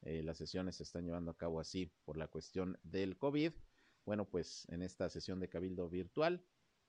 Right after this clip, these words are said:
ahí el alcalde, de manera virtual, le tomó la protesta al nuevo funcionario. Se trata de Mila-, Miguel Ángel Zúñiga Chávez, nuevo contralor municipal de Torreón.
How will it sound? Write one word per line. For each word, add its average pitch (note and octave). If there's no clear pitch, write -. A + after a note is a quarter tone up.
ahí E2+
el F2
alcalde, G#2
de D#2+
manera C#2
virtual, G#2
le B2
tomó D2+
la D#2+
protesta B2+
al G2
nuevo E2+
funcionario. E2
Se -
trata G2+
de E2+
Mila-, D#2
Miguel E2
Ángel G2
Zúñiga G2+
Chávez, B2+
nuevo F#2+
contralor D#2+
municipal F#2
de F2+
Torreón. F3